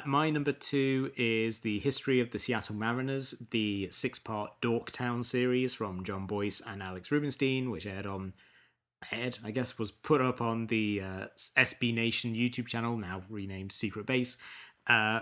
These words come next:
which is a incredibly thorough, very funny, very strange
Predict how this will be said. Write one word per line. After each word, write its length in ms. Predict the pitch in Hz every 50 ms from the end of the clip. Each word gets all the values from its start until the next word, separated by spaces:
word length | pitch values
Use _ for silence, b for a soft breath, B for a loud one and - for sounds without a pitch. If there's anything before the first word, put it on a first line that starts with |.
| - -
which 640 | 170 139 127 120 117 - - - - - - - - - _ _ _ _ -
is 440 | 131 127 123 127 131 127 127 123 123 -
a 380 | - 123 120 117 113 113 110 -
incredibly 800 | - 120 113 107 - - - - 156 156 156 160 147 139 139 135
thorough, 800 | 123 - - - 139 135 127 120 117 117 117 110 110 110 113 120
very 300 | 117 110 117 117 123 127
funny, 680 | 123 - - 127 107 104 101 101 101 98 101 101 - -
very 280 | - 107 107 107 117 120
strange 720 | 117 - - 123 113 104 98 95 98 95 92 98 - -